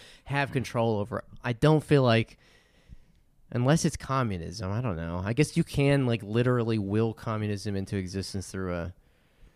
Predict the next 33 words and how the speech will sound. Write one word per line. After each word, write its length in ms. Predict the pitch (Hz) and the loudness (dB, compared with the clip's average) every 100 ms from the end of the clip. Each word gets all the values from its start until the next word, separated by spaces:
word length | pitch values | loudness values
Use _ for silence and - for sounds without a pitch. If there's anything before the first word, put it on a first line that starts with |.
| _ _ _ | _ _ _
whatever. 440 | - 127 101 98 98 | -8 -6 -6 -6 -8
But 200 | 160 185 | 2 4
anyways, 500 | 226 196 165 139 113 | 8 8 8 6 4
like, 300 | 151 131 - _ - - | 2 2 0 _ -20 0
do 80 | 220 | 0
you, 60 | |
do 100 | 226 | 2
you 80 | 247 | 0
see 140 | - 262 | 2 4
what 80 | |
I'm 80 | 208 | 4
saying, 280 | - 185 180 | 6 6 8
though? 140 | 180 | 6
Like, 180 | 160 147 | 6 4
I 100 | 165 | 2
think 260 | 165 226 - | 4 2 2
that 180 | 165 - | -2 4
they 360 | 175 190 185 - - - | 6 6 4 -4 -20 0
are 100 | 147 | 2
looking 380 | 143 175 - 160 | 6 4 4 2
at 160 | 139 - - - - | 2 0 -12 -20 -16
ways 640 | 156 143 156 156 147 - - | 2 6 6 6 4 0 -4
to 420 | - 127 123 139 | 2 4 4 0
reformulate 1000 | 143 131 214 233 - 190 180 156 147 143 | -2 2 4 4 4 4 4 2 2 0
some 140 | 151 | 0
of 120 | 147 135 | 0 4
our 100 | 139 | 4
ideas 380 | 131 131 123 120 | 4 2 0 2
around, 220 | 120 117 | 0 0
like, 140 | 117 | -2
property 580 | - 151 147 151 135 131 | 2 4 4 4 2 0
and 140 | 123 120 | 0 -2
social, 720 | - 160 160 - 165 143 131 | 0 4 4 4 0 2 0